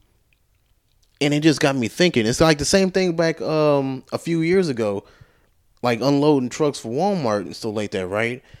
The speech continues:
And we getting trucks every day. I'm like, "The human race is a cancer.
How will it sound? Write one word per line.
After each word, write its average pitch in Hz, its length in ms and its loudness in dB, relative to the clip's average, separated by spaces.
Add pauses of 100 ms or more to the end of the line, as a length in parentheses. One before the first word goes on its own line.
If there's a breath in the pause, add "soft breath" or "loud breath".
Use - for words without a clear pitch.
(200 soft breath)
And 110 580 -6
we 165 140 -4
getting 156 240 -2
trucks - 420 -8
every 120 360 -6
day. 104 480 -8 (120)
I'm 135 240 -2
like, 101 300 -4 (1800)
"The 151 100 0
human 208 440 -2
race 127 300 -4
is 165 120 -4
a 190 80 -8
cancer. 240 680 -6